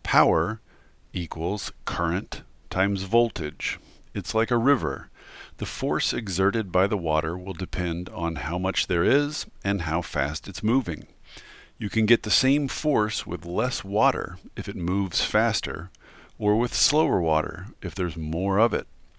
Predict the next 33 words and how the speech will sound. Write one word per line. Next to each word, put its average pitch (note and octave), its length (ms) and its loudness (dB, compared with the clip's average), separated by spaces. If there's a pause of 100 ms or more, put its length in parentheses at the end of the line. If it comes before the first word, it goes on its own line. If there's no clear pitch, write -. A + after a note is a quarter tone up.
(540)
Similarly, F#2+ 800 2 (100)
you G2 200 -2
can G#2+ 160 0
get A2 140 4
the G2 60 -4
same D3+ 400 2
power F2 600 0 (320)
with D#2+ 140 -6
less G2+ 340 4
current G#2+ 640 -2
if - 160 -10
you F2 100 -2
have E2 180 0
more F2 260 -2
voltage, - 640 -2 (380)
and D#2+ 180 -2
vice D2+ 240 0
versa. - 400 -4 (760)
The C3 80 -2
second F#3 300 8
thing G#2 160 4
that E2+ 120 2
happens F2 600 0
is F#2+ 480 0
the G2+ 280 -2
anode C#3 560 2
releases F#2+ 560 2
positively A#2 720 -4
charged F#2+ 600 -2 (100)
ions E2 800 4
into G#2 280 2
the G2 140 0
electrolyte E2+ 800 -2